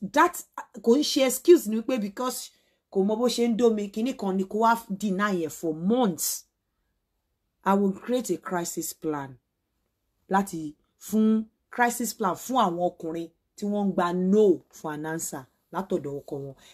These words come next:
Ẹ jẹ́ kí n máa fi sí ìṣe àlọ. Ah, a sì máa ṣe celebration nílé mi lálẹ́. A ti bẹ̀rẹ̀ ce-, celebration ti wà látàárọ̀, so a ṣe continue lálẹ́. Ẹ má gbàgbé ilẹ̀ Ghana Beat, ó ṣì ń tà ní wàràwàrà. Màá rí yín lọ́la. Àwọn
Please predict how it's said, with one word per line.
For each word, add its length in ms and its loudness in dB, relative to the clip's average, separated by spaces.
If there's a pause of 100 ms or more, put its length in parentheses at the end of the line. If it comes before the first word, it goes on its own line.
Ẹ 60 0
jẹ́ 160 2
kí 60 -8
n 40 -6
máa 120 -6
fi 140 -10
sí 160 -10
ìṣe 240 -10
àlọ. 220 -14 (1300)
Ah, 600 -6 (160)
a 160 -6
sì 120 -10
máa 120 -4
ṣe 200 0 (680)
celebration 560 0
nílé 260 0
mi 100 -6
lálẹ́. 280 -6
A 60 -8
ti 120 -6
bẹ̀rẹ̀ 220 -6
ce-, 160 -10
celebration 480 -2
ti 100 -8
wà 160 -4
látàárọ̀, 540 -6
so 140 -6
a 80 -4
ṣe 160 -12
continue 380 -6
lálẹ́. 300 -6 (300)
Ẹ 80 0
má 160 4
gbàgbé 260 2
ilẹ̀ 220 -2
Ghana 240 -2
Beat, 240 -4 (100)
ó 60 -2
ṣì 200 -4
ń 140 -4
tà 120 -4 (200)
ní 100 -6
wàràwàrà. 460 -4 (320)
Màá 240 0
rí 140 2
yín 120 0
lọ́la. 260 0 (420)
Àwọn 320 2